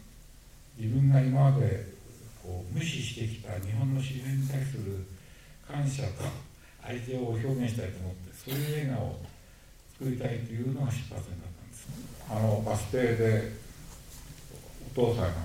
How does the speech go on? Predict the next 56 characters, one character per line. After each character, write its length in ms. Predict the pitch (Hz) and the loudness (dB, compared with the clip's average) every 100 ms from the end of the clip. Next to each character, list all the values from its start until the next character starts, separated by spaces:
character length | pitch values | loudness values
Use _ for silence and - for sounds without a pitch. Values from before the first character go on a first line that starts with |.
| - | 0
帰 60 | 110 | 0
っ 40 | - | 0
て 40 | - | -4
く 60 | |
る 100 | - | -6
の 100 | 82 | -4
を 20 | |
待 320 | 87 104 107 - | 2 2 2 -2
っ 20 | |
て 60 | |
る 60 | 76 | -4
と、 80 | 80 76 - - - - - - - | -4 -4 -6 -10 -14 -16 -16 -14 -6
横 160 | 95 107 | -2 2
に 120 | 95 | 2
不 100 | 90 | 2
思 80 | 98 | 2
議 100 | 104 | 2
な 80 | 98 | 2
も 180 | 98 92 | 2 2
の 80 | 82 | 0
が 60 | |
や 60 | 87 | -2
っ 40 | - | -4
て 80 | - | -8
く 60 | |
る。 60 | - - - - - - - - - - - - - - - - - | -8 -10 -12 -14 -14 -14 -14 -16 -16 -16 -14 -14 -14 -14 -14 -14 -10
そ 60 | 120 | -2
う 40 | |
い 140 | 113 113 | 2 6
う 320 | 113 113 110 - - - - - | 6 4 2 -4 -10 -14 -16 -12
シ 160 | - 120 | -4 2
ー 140 | 98 | 4
ン 40 | |
の 120 | 87 85 | 4 2
断 180 | 87 90 | 2 2
片 180 | 101 92 85 | 2 0 0
と、 300 | 95 90 - - - - - - - - - - - - - - - | -2 -2 -2 -8 -10 -14 -14 -16 -16 -16 -16 -16 -14 -14 -14 -16 -10
小 160 | 117 107 | -4 -2
さ 80 | |
な 120 | 95 85 | 0 0
女 240 | 92 92 | 0 2
の 60 | 92 | 2
子 140 | 90 | 0
が 120 | 85 85 - - - - 110 | -4 -4 -8 -12 -14 -14 -4
庭 180 | 95 95 | 0 2
に 80 | 92 | 2
立 100 | 95 | 0
っ 40 | |
て 180 | 92 82 | -4 -4
い 60 | 80 | -8
る 60 | |
と、 120 | 78 85 | -6 -2
目 140 | 95 | 0
の 80 | 90 | 2
前 100 | |
を 20 | 82 | 0